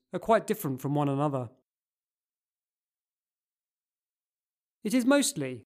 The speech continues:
about balance. It doesn't matter what you do, so long as you don't do too much of it. Pretty much everything can be both good or bad for you,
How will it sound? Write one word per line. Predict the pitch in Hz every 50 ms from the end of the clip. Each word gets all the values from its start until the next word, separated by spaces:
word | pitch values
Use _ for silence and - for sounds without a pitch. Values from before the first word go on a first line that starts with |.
| _ -
about | 156 156 147 147 147 -
balance. | 156 151 147 139 127 131 151 - - - - - - _ _ _ _ _ _ _ _ _ _ _ _ _ _ _ _ -
It | 240
doesn't | 262 294 247 262 233
matter | 233 240 214 - 196
what | 180 185 180 170
you | 160
do, | 135 - 180 160 135 120 117 107 - _ _ _ _ _ _
so | - - 190
long | 226 240 226
as | 196 160
you | 175
don't | 151 190 185 180 156
do | - 143 135
too | - 147 143 135
much | 147 151 147 -
of | 147 123
it. | 135 135 - - - - _ _ _ _ _ _ _ _ _ _ _ _ _ _ _ _ _ _ _ _ _ _ -
Pretty | 269 262 262 254
much | 240 220 190 -
everything | 214 220 190 190 170 - 156 139 127 127 117 - _ _ _ -
can | - 180 170
be | 185
both | 160 196 180 - -
good | - 214 196 165
or | 151 139
bad | 160 160 160 156
for | - - 139
you, | 127 127 123 120